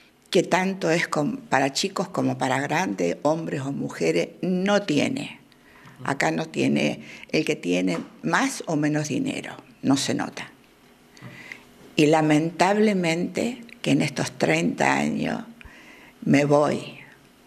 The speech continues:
de una de las mejores instituciones que tiene Villa Constitución y que es a nivel internacional. Eh,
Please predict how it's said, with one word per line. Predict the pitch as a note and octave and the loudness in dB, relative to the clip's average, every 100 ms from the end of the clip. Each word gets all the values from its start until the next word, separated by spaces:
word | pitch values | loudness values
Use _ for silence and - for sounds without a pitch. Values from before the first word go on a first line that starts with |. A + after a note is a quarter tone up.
| _ - - - | _ -20 -16 -12
de | - D3+ E3+ | 2 4 6
una | F#3 G3+ F3 | 6 4 4
de | |
las | E3 C3 C3 | 2 -2 -2
mejores | - - - B3+ C#4+ C4 | -2 0 2 4 4 2
instituciones | - D3+ - - C#3 - E3+ F#3 - | 0 -2 -6 -8 -4 0 0 0 -2
que | - - | -6 -4
tiene | - - - | 0 0 0
Villa | C3 - - | 0 -2 -2
Constitución | C#3+ C#3+ B2+ C#3+ - D#3+ - - - - - - - - - - - | -4 -4 -6 -4 0 2 2 -2 -6 -18 -20 -20 -20 -20 -18 -20 -2
y | D3 | 0
que | C#3 D#3+ | 2 2
es | D#3 D#3 | 2 2
a | |
nivel | D3 C3+ C#3 D#3 | 4 4 2 0
internacional. | D3+ C3+ C#3+ - C3+ - - - - - - - _ - - - - - - - - | -2 -2 -2 -2 -4 -4 -4 -4 -6 -10 -20 -20 _ -20 -20 -20 -20 -20 -20 -20 0
Eh, | D3 D3 C3+ B2+ G#2+ - | 2 4 2 2 0 -2